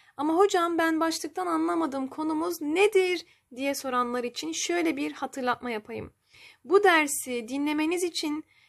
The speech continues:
kesinlikle on üçüncü ünitedeki izafet terkibini, yani isim tamlaması mudaf ve mudafun ileyhten oluşuyor dedik.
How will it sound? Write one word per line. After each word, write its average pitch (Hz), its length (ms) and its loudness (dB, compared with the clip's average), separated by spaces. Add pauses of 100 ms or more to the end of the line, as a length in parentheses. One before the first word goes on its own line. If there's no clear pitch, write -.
(120)
kesinlikle 339 680 0
on 381 240 0
üçüncü 277 480 -2
ünitedeki 294 760 -4 (280)
izafet 302 680 2
terkibini, 269 960 -2
yani 226 260 -2
isim 339 380 -6
tamlaması 311 640 -2
mudaf 269 420 0
ve 269 60 -8
mudafun 254 520 0
ileyhten 240 580 -2
oluşuyor 269 560 -2
dedik. 262 360 -4